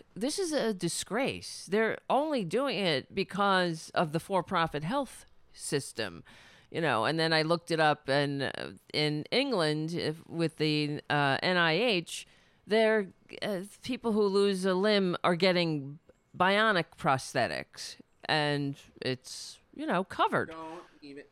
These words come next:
Speaker 2: now, okay.
Speaker 1: It's just,
Speaker 2: Don't even
Speaker 1: like,
Speaker 2: get me
Speaker 1: things like
Speaker 2: started.
Speaker 1: that. It's just,
Speaker 2: The
Speaker 1: it's
Speaker 2: fact that, the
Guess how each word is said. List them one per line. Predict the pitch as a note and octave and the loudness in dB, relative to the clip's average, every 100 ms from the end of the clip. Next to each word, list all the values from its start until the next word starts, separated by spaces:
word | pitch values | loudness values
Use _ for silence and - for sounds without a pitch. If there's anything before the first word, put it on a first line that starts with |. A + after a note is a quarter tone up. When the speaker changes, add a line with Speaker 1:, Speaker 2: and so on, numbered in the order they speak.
| _ | _
Speaker 2:
now, | D3+ D3 C#3 C#3 - _ _ _ _ | -6 -2 -2 -4 -12 _ _ _ _
okay. | C3 A#2+ B2+ A2+ G2+ - _ _ _ _ _ _ | -14 -14 -12 -12 -12 -20 _ _ _ _ _ _
Speaker 1:
It's | - - | -14 -10
just, | C#4+ C4+ | -8 -6
Speaker 2:
Don't | B3+ | -8
even | B3+ | -2
Speaker 1:
like, | C4 B3 | -2 0
Speaker 2:
get | |
me | F4 | 0
Speaker 1:
things | E4 | 0
like | C4 A#3+ | 0 0
Speaker 2:
started. | A#3 | 2
Speaker 1:
that. | D3+ A2 - | 2 2 0
It's | - - - | -2 -2 -4
just, | - C4+ C4 - - - | 0 0 -2 -8 -10 -4
Speaker 2:
The | - | -2
Speaker 1:
it's | A3+ E3+ | 0 0
Speaker 2:
fact | D3+ D3+ F3+ | 0 0 -2
that, | F3 C3 - - - _ | -10 -12 -16 -20 -20 _
the | D3 | -8